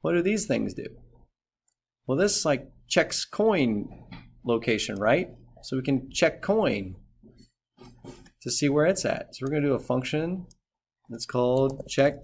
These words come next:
coin. And what's it check the coin of? Well, it checks to see if it's off the screen or if it's touching the bunny.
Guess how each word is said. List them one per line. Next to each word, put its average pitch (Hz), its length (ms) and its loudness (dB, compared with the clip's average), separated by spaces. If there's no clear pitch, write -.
coin. 165 500 0
And 123 140 0
what's 135 200 2
it 165 120 -2
check 156 220 0
the 160 100 0
coin 180 560 0
of? - 320 -4
Well, 127 240 0
it - 20 -16
checks 139 300 0
to 147 100 -4
see 143 300 0
if 143 140 0
it's - 460 0
off 147 220 6
the 170 80 2
screen 160 680 0
or 135 140 6
if 170 80 -2
it's 175 180 -2
touching 143 340 2
the 165 80 0
bunny. 196 400 2